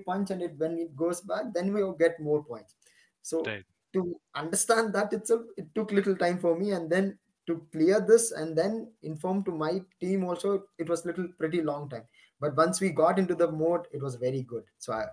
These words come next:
Speaker 1: everyone
Speaker 2: Right.
Speaker 1: is understanding, "Okay, fine, this is how you have to get the point." Until
Speaker 2: Right.
Speaker 1: unless the head doesn't goes back, or the impact of the pu-,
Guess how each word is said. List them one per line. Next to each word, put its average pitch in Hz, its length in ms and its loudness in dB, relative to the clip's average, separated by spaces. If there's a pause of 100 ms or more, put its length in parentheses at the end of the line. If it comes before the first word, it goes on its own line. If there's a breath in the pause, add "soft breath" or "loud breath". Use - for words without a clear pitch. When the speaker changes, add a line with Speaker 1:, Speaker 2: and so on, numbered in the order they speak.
Speaker 1:
everyone 160 280 2
Speaker 2:
Right. - 20 2
Speaker 1:
is 165 100 2
understanding, 143 440 -4
"Okay, 143 240 0
fine, 139 280 -4
this 139 180 0
is 160 80 0
how 160 140 4
you 151 80 4
have 139 80 0
to 143 60 -8
get 135 160 -2
the 127 80 -2
point." 127 240 -6 (440 soft breath)
Until 170 260 2
Speaker 2:
Right. 165 60 10
Speaker 1:
unless 165 260 4
the 151 160 4 (240)
head 160 160 4
doesn't 160 300 6
goes 156 240 6
back, 156 260 0
or 139 120 0
the 139 120 -4
impact 160 400 0
of 160 120 -2
the 147 80 -14
pu-, 139 280 -4